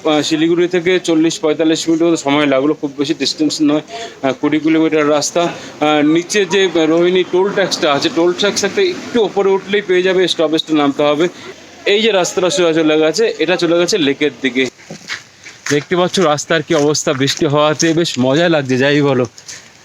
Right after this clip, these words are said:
হাঁটছি একা একা, উম, মনে হচ্ছে দু তিন কিলোমিটার হাঁটতে হবে, বুঝতে পারছি না কতটা হাঁটতে হবে। পাহাড়ের রাস্তা দিয়ে একা হেঁটে যাচ্ছি, কেউ নেই, একেবারে একা। এরকম মজাই আলাদা, এর মজা সত্যি,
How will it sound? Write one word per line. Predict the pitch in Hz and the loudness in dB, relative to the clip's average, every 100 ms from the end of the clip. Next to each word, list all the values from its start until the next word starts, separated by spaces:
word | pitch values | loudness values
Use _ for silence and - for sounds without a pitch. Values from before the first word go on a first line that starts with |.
| - - | -14 -4
হাঁটছি | 139 131 - | -2 -2 0
একা | 165 156 170 | 0 2 0
একা, | 160 160 170 156 123 | 2 2 2 -2 -2
উম, | 143 143 120 | 0 0 0
মনে | 139 147 | 0 0
হচ্ছে | 156 175 165 139 - - - - | 0 0 0 -2 -10 -16 -18 -12
দু | 127 131 | -6 -4
তিন | 147 156 | 0 0
কিলোমিটার | 151 160 160 | 2 2 0
হাঁটতে | 139 135 135 - | 0 -2 -2 -2
হবে, | 165 165 143 151 151 - | 0 2 2 0 -2 -4
বুঝতে | 123 139 | -2 0
পারছি | 147 - 151 | 0 0 -2
না | 139 | 0
কতটা | 143 143 | -2 0
হাঁটতে | 135 127 147 | 0 -2 0
হবে। | 135 135 147 - - - - - | 0 2 -2 -4 -12 -16 -16 -6
পাহাড়ের | 139 135 151 156 | -2 0 2 2
রাস্তা | 143 135 156 | 2 0 -2
দিয়ে | 143 151 | 0 0
একা | 143 131 160 143 | 0 0 0 -2
হেঁটে | 131 147 | 0 0
যাচ্ছি, | 147 139 - 165 156 - | 0 -2 -4 -4 -4 -2
কেউ | 147 160 | 0 2
নেই, | 143 156 156 | 2 2 2
একেবারে | 139 - 143 143 | 0 0 0 2
একা। | 131 127 147 151 147 - - - - | 0 0 0 -2 -2 -14 -16 -10 -2
এরকম | 175 190 202 | -2 0 0
মজাই | 156 147 151 151 180 | 2 2 2 2 2
আলাদা, | 170 156 135 | 2 2 2
এর | 131 127 | 2 2
মজা | 127 120 | 2 0
সত্যি, | 117 127 - 127 | -2 -4 -2 -2